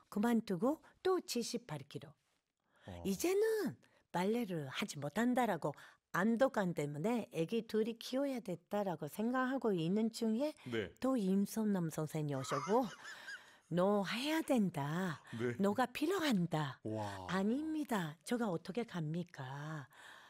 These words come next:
Speaker 1: 둘이나 낳는데."라고 하는데 그 임선남 선생님 두 번, 세 번 오시는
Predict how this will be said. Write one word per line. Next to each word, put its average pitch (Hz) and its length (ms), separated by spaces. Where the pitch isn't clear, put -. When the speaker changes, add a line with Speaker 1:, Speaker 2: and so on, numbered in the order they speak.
Speaker 1:
둘이나 269 440
낳는데."라고 139 840
하는데 262 320
그 262 220
임선남 262 560
선생님 240 500
두 254 200
번, 254 160
세 285 240
번 294 240
오시는 180 520